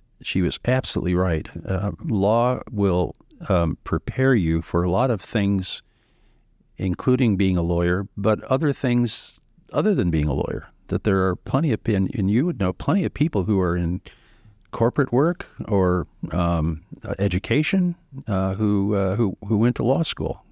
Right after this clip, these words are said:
It's, it's a, it's a good, she was right about that. And then, uh, the second one was journalism. I had been the editor of my school newspaper, and I still fascinated by newspapers and, and by,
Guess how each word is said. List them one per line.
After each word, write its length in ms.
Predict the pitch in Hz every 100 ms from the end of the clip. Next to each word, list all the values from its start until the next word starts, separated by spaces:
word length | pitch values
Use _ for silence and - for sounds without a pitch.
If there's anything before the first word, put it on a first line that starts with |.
| _
It's, 140 | -
it's 200 | 104 -
a, 80 | 101 - - 85 - _ _ _
it's 120 | - 101
a 80 |
good, 640 | 90 90 127 135 120 113 117 _ - -
she 200 | - -
was 160 | 143 123
right 180 | 127 101
about 220 | 104 -
that. 220 | 98 -
And 180 | 113 107
then, 380 | 123 131 131 123
uh, 240 | 117 107
the 120 | 101 104
second 300 | 165 156 110
one 200 | 110 110
was 300 | 101 98 87
journalism. 580 | 120 143 90 85 147 - _ _ _ _ _ _ -
I 60 | 98
had 140 | 92
been 140 | 98
the 120 | 92 95
editor 300 | 101 90 90
of 80 |
my 160 | 90 87
school 380 | 85 - 101 90
newspaper, 640 | 98 - 98 92 110 113
and 120 | 92
I 220 | 87 87 82
still 480 | - - 113 98
fascinated 720 | 82 - 87 98 - 95 90
by 160 | 87 87
newspapers 720 | 87 90 - 92 90 90 92
and, 320 | 87 80 85 90
and 320 | 90 87 87
by, 300 | 82 80